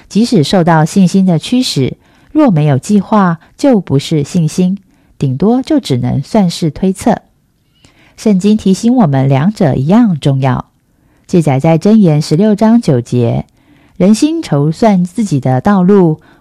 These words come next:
惟耶和华指引他的脚步。你应当计划、祷告，并且祈求上帝更深的指引。祷告和准备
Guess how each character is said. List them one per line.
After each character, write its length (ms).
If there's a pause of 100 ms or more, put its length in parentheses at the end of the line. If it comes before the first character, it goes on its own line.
惟 220
耶 140
和 160
华 420
指 240
引 300
他 180
的 220
脚 260
步。 260 (760)
你 200
应 200
当 300
计 180
划、 400 (240)
祷 160
告， 360 (260)
并 160
且 200
祈 220
求 240
上 300
帝 180
更 240
深 300
的 280
指 220
引。 220 (1500)
祷 140
告 180
和 180
准 220
备 320